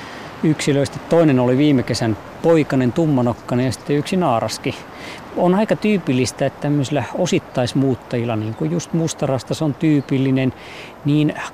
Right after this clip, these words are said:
koiraita on enemmistö talvehtivissa yksilöissä. Ja, ja tää on just koiraiden välistä kilpailua oikeastaan tää, tää kisa päästä ensimmäisenä hyville elinpiireille. Ja se selittänee sen, että,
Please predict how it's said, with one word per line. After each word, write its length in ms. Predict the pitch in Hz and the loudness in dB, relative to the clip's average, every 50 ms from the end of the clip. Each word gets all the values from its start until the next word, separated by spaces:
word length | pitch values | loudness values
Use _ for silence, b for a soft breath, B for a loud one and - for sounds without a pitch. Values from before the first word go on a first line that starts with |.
| - - | -14 -6
koiraita 760 | - 185 220 226 196 151 135 135 123 120 117 117 - - 147 - - | 0 2 2 4 4 4 2 2 2 0 0 -2 -2 -4 -6 -4 -2
on 240 | 151 135 135 143 - | -2 -2 -2 -2 -2
enemmistö 680 | 233 180 185 180 170 143 127 123 120 123 - - 147 127 | 0 0 2 2 2 0 0 0 -2 -4 -4 -6 -6 -4
talvehtivissa 840 | - - 120 120 120 113 - - - - 135 143 - 127 - - 139 | -2 -2 0 0 -2 -4 -6 -12 -10 -8 -6 -6 -4 -6 -6 -4 -4
yksilöissä. 680 | 143 143 - - - 156 160 - - - - - - | -4 -6 -6 -6 -8 -6 -6 -6 -6 -6 -6 -4 -2
Ja, 260 | 127 123 135 131 131 - | -2 0 0 0 0 0
ja 300 | 165 143 135 143 160 160 - - - | 0 0 0 0 -2 -4 -8 -10 -4
tää 140 | - 143 147 | 0 0 2
on 120 | 160 185 | 2 2
just 180 | 208 - - - | 0 -2 -4 -8
koiraiden 600 | - - 247 240 214 175 151 131 123 127 113 120 | -2 0 2 2 4 4 4 2 2 2 0 0
välistä 360 | 123 117 117 117 - - 123 | 0 0 0 -2 -2 -4 -6
kilpailua 680 | - - 156 147 139 - - - 110 117 - 127 131 131 | -4 -2 0 0 0 0 -2 -6 -6 -4 -4 -4 -4 -4
oikeastaan 640 | 131 120 - - 123 117 - - - 120 117 117 - - - - - - | -6 -6 -6 -6 -8 -8 -8 -6 -6 -6 -6 -6 -8 -14 -20 -20 -12 -6
tää, 300 | - 123 117 117 113 131 | -4 -2 -2 -2 -4 -6
tää 240 | - - 123 117 113 B B B B B B B B B B B B - | -4 -2 -2 -2 -2 B B B B B B B B B B B B -6
kisa 500 | - 160 143 - - 143 123 107 120 - - - - - - | 0 0 0 2 2 0 0 0 -2 -4 -8 -16 -20 -6 0
päästä 360 | - 135 127 117 - - 151 - - - | 2 2 2 2 0 -2 -6 -8 -2 0
ensimmäisenä 800 | 160 151 139 117 110 120 113 110 104 104 107 - 131 117 110 107 | 2 4 4 4 2 2 0 0 0 0 -2 -2 -2 -2 0 0
hyville 520 | 117 139 135 127 117 110 110 110 113 - B B B B B B B B B B B B - | 0 2 2 2 0 0 -2 -4 -6 -6 B B B B B B B B B B B B 0
elinpiireille. 840 | - 139 135 127 117 104 - 120 113 117 113 113 113 110 110 107 110 | 2 2 4 4 2 2 -2 -4 -2 -2 -2 -2 0 -2 0 0 0
Ja 140 | 117 117 123 | 0 -2 0
se 120 | - 151 | 0 -2
selittänee 680 | 147 - 160 147 143 123 - - - 117 113 113 110 | 0 0 2 0 0 -2 -4 -4 -2 0 0 0 0
sen, 280 | 110 - 135 123 113 101 | 0 0 0 0 0 0
että, 280 | 95 - - - - | -2 -6 -8 -10 -10